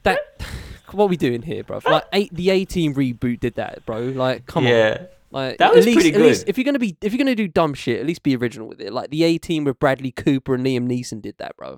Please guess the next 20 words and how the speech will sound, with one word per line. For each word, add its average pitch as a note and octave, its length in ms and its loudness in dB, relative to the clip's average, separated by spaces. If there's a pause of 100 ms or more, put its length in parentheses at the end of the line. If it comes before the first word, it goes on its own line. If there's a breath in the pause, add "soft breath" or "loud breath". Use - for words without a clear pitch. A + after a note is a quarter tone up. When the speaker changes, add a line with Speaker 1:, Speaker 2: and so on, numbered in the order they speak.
Speaker 2:
Yeah, D3 180 0
that's B2+ 180 2
Speaker 1:
Like, - 60 -4
Speaker 2:
what B2+ 40 0
that A2 60 -2
Speaker 1:
come D#3+ 100 -2
Speaker 2:
was A2+ 60 -6
Speaker 1:
on, F#2+ 80 -10
Speaker 2:
cool. G2 140 -6
Speaker 1:
bro. - 160 -14 (840)
That - 80 -4
was B3+ 100 -6
a F#3 60 -8
good, - 160 -8
that G#3 100 -2
was C3+ 120 -6
the A2+ 100 -14
right G#2+ 180 -10
reboot. A#2 400 -10 (100)
Um, B2+ 380 -8